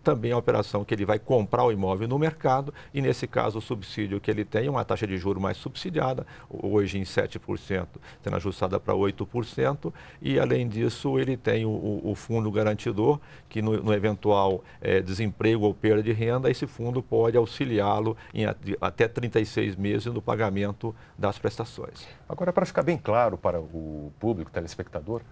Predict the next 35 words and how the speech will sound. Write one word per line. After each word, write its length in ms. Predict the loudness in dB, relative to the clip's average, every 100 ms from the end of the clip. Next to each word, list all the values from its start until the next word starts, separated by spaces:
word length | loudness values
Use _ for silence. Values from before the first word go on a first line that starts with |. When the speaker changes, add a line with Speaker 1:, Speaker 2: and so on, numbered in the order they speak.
| -20 -12
Speaker 2:
o, 280 | -10 -6 -8
o 60 | -6
que 220 | -2 4
é 160 | 4 2
o 60 |
subsídio, 580 | -6 -8 -8 -8 -8 -10 -12
né? 400 | -6 -4 -4 -6
De 100 | -6
que 120 | -8
forma 400 | -6 0 0 0
que 400 | -6 -2 0 0
se 240 | -2 -6 -6
operacionaliza 960 | -4 -4 -4 -4 -6 -6 -4 -4 -4 -2
isso? 300 | -4 -4 -8
São 160 | -8 -8
recursos 800 | -8 -4 -2 -2 -4 -8 -10 -12 -18 -20 -12
do 120 | -8
Estado 480 | -4 2 2 2 0
para 240 | -2 -2
uma 240 | -2 -4
ação 260 | -6 -6 -8
social? 400 | -8 -8 -6 -6 -8 -6
Speaker 1:
No 120 | -2 2
caso 340 | 4 2 2
do, 260 | -2 0 0
da 140 | 0
faixa 340 | 0 -2 -2
um, 160 | -4 -4
que 140 | -2
é 40 | 0
essa 200 | 0 -2
parte 320 | -2 -4 -4
mais 300 | 0 0 0
subsidiada, 760 | -8 -12 -8 -6 -2 -2 -2
né, 180 | -4 -6